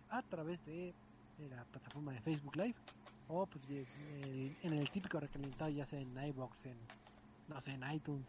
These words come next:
en Spotify, en, no sé, no sé, estamos en muchos lados.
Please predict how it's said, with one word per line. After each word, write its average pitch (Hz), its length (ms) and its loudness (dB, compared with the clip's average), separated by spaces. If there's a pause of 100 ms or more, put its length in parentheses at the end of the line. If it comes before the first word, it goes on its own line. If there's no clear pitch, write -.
en 120 380 -6
Spotify, - 480 -4
en, 139 120 -2
no 151 100 4
sé, 147 160 4 (760)
no 156 80 4
sé, 156 120 4
estamos 165 260 6
en 165 60 2
muchos 160 200 -2
lados. 143 200 0